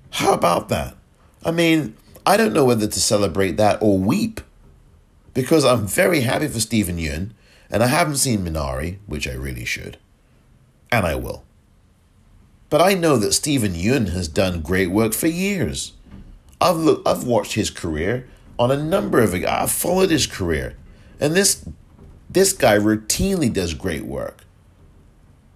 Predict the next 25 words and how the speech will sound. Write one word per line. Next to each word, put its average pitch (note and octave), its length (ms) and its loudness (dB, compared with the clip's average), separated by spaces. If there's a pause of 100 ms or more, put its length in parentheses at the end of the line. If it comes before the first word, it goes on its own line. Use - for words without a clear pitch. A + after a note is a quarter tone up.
(200)
Routinely, F#3 800 0
and G2 80 0
he G#2+ 100 2
never D#3+ 360 0
gets - 260 -2
looked F3+ 280 0
at. - 260 -2 (180)
He C#3+ 140 0
doesn't F3+ 360 2
even A#2+ 300 0
get A#2+ 260 2
looked F2+ 540 0
at. - 260 -8 (1160)
He G#3+ 160 2
doesn't G#3+ 220 0
even F3 260 0
get D3 240 2
window A#2 640 2
shopped - 540 -4 (1000)
for - 200 0
his C3+ 320 4
work, D3+ 440 2
I'm C3 200 0
telling E3+ 420 0
you. F2+ 180 -4